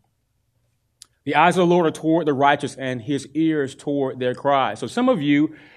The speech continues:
when you pray, it's as if you're always connecting with God. Like you have this highway from your mouth to the ear of God, and you know that every time you have a concern about you,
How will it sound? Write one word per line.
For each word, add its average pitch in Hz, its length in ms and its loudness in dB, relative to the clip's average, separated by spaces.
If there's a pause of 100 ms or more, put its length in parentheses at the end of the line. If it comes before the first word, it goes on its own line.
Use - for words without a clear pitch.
when 151 180 -2
you 165 100 0
pray, 185 380 2
it's 202 320 2
as 170 180 0
if 175 320 -2
you're 156 420 0
always 170 500 0
connecting 151 500 -2
with 127 180 -2
God. 135 380 4
Like 120 240 -2
you 202 180 -4
have 147 300 -2
this 127 240 -4 (320)
highway 170 920 4
from 131 180 -4
your 170 300 4
mouth 156 400 -2
to 143 120 -4
the 117 200 -4
ear 160 260 0
of 131 120 -4
God, 135 500 0 (240)
and 135 240 -4
you 190 240 0
know 180 300 -2
that 127 180 -6
every 160 240 -6
time 165 380 -6
you 156 280 -2
have 151 320 -4
a 131 140 -8
concern 135 540 -8
about 117 240 -4
you, 156 560 0